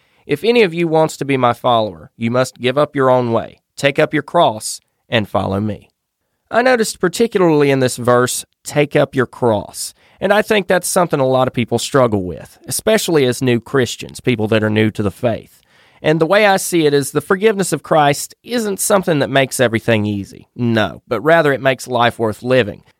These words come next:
And what do I mean by that? Well, think about it this way. If Christ has forgiven you, if you have given him your life,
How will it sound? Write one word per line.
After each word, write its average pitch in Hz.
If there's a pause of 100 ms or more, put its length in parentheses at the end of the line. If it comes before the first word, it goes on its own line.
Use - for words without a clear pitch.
(100)
And 208
what 226
do 226
I 214
mean 208
by 208
that? 226
Well, 202
think 208
about 175
it 147
this 143
way. 110 (260)
If -
Christ 220
has 202
forgiven 151
you, 98
if -
you 190
have 202
given 185
him 180
your 156
life, 123